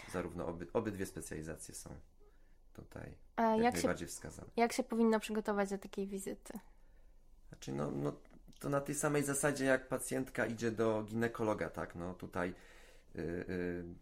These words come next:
Speaker 1: u panów troszeczkę to inaczej wygląda, ale, no, powinna być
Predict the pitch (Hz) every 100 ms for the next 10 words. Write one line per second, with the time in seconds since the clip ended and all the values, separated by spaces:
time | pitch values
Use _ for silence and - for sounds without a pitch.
0 | - - - - - - - - 110 123
1 | 127 120 110 - 101 113 - - 101 98
2 | 110 - 92 90 98 120 127 120 127 131
3 | 123 - - - 131 131 127 117 113 -
4 | -